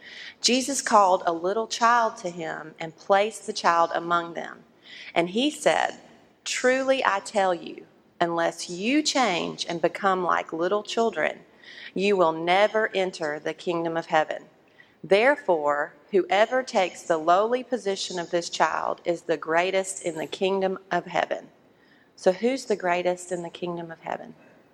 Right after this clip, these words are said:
The child or the adult? The child, right? So we are supposed to rely and trust in, on God for what?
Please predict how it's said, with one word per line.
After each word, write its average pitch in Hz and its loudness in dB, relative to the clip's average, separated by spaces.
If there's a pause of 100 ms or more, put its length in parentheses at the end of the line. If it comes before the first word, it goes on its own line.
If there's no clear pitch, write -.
(300)
The 160 -4
child 208 2
or 175 -6
the 170 -10
adult? - -6 (1800)
The 185 6
child, 202 -2
right? 185 0 (260)
So 180 4
we 240 0
are 185 2
supposed 185 -2
to 180 -2
rely 185 0
and 160 -16
trust - -4 (520)
in, 185 2
on 185 4
God 180 4
for 170 -4
what? 156 -2